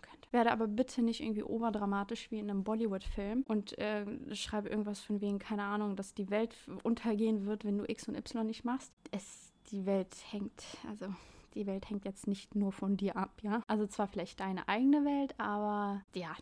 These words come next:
das Worst-Case-Szenario, das musst du dir selbst ausdenken, beziehungsweise bleib realistisch. Wenn du realistisch bleibst, wirst du merken, dass das Worst-Case-Szenario ja eigentlich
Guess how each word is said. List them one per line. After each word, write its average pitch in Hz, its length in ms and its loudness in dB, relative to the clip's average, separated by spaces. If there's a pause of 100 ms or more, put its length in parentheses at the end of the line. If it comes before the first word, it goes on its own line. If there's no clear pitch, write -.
das - 200 -6
Worst-Case-Szenario, 190 1300 2
das 208 220 -4
musst 202 240 2
du 180 40 -2
dir 180 140 0
selbst 175 320 -4
ausdenken, 220 640 4
beziehungsweise 185 720 0
bleib 262 320 6
realistisch. 202 580 2
Wenn 254 120 6
du 277 60 10
realistisch 254 600 4
bleibst, 196 340 -2
wirst 220 160 0
du 202 60 -2
merken, 196 480 0
dass 202 220 -4
das - 180 -10
Worst-Case-Szenario 202 1200 -2 (100)
ja 233 180 2
eigentlich - 460 0